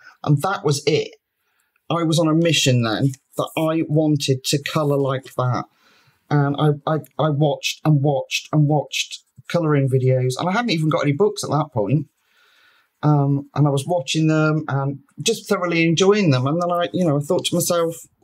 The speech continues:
"Well, you need a colouring book. Why don't you give it a go?" I can't remember what the first book I,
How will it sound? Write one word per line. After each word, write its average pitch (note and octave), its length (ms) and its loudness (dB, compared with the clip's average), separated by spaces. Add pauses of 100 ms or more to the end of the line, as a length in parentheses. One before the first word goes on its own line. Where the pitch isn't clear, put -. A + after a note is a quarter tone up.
(1040)
"Well, C#3 320 0 (1600)
you F#3 80 2
need F3 160 0
a F3 40 -4
colouring G#3 400 -2
book. G3+ 220 -2
Why F3 160 -2
don't E3+ 140 -2
you F#3 100 -2
give F3 160 0
it - 100 -2
a - 80 -4
go?" G#3 380 -2 (160)
I G#3 80 -2
can't B3 320 -4
remember C4+ 400 0
what D#3+ 220 -2
the D3+ 80 -2
first E3+ 460 0
book D#3+ 200 0
I, D3+ 180 0